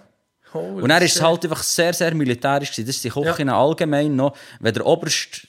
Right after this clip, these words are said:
Speaker 2: der Nächste zusammenschießt, dann geht es dann weiter, bis der Letzte dann einen Riesenrüffel bekommt.
Speaker 1: Okay, ja. Also das war irgendwie dein Willkommensgeschenk gewesen, «Shut the fuck up.»
Speaker 2: Genau.
Speaker 1: <laughs>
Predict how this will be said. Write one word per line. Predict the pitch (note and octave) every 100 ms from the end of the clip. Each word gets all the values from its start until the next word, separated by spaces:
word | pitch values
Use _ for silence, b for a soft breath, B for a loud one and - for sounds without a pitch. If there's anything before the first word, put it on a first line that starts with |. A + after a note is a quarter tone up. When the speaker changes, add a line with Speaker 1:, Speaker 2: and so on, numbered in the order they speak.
| _ -
Speaker 2:
der |
Nächste | A#2 C#3+ E3 -
zusammenschießt, | D#3+ D3+ C#3+ D3 -
dann | C3
geht | A2+ A2
es | -
dann | A#2+ A#2
weiter, | C3 A#2+ B2 C3
bis | A2+ A#2+ -
der | G#2
Letzte | A#2 - G2
dann | G#2+ G2+
einen | G2+
Riesenrüffel | G#2 G#2 F#2 F#2 -
bekommt. | - - F2 E2 - _ _ C#3+
Speaker 1:
Okay, | C#3 - C#3 A#2 A#2 _ _
ja. | D3+ C#3 _ _ _ _ _ _ _ _ _ _ _ _ _ _ -
Also | D#3+ G3
das | G3
war |
irgendwie | G#3 G#3 F3
dein | F#3+ F#3+ F#3+
Willkommensgeschenk | E3+ D#3+ F3+ G3 G3 - - F3 G3
gewesen, | F#3+ - E3+ D#3
«Shut | - E3+ F3+ -
the | D#3
fuck | - E3 D#3+ -
up.» | D3+ B2+ _ _ _ _ _
Speaker 2:
Genau. | - C#3 D2+ D2+ -
Speaker 1:
<laughs> | -